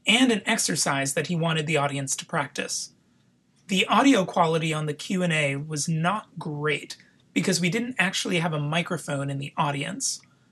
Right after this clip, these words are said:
So we're working on other ways of getting that to you. We might turn it into a series of blog posts later in the year,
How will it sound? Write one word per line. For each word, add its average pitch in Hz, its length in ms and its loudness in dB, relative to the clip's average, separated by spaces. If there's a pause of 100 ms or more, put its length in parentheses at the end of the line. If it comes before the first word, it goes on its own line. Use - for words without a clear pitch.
(200)
So 208 240 4
we're 180 120 2
working 240 320 2
on 175 200 4
other 170 200 4
ways 151 400 2
of 143 120 -6
getting 135 240 -2
that - 240 -10
to 190 100 -6
you. - 240 -4 (540)
We 190 100 4
might 214 220 2
turn 214 240 2
it 220 80 2
into 202 260 0
a 143 60 0
series 180 440 2
of 135 160 -4
blog 151 380 0
posts 202 480 -2
later 156 380 2
in 143 100 -2
the 143 80 -2
year, 135 380 -4